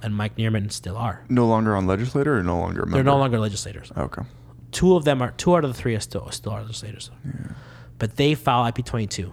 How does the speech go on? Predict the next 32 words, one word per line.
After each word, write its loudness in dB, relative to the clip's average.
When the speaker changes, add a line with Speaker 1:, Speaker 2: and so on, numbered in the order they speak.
Speaker 1:
Now, -2
what 2
is 2
I 2
P -4
twenty-two? 0
I 2
P -2
twenty-two 0
was 0
seeking -2
to -2
take 0
off 0
the -2
books -4
O 0
R 4
S 0
one 0
eighty-one -2
A 0
eight -2
twenty. -8
Now, 0
that 2
is 0
also 0
formerly 2
known 2
as, -2
um, -4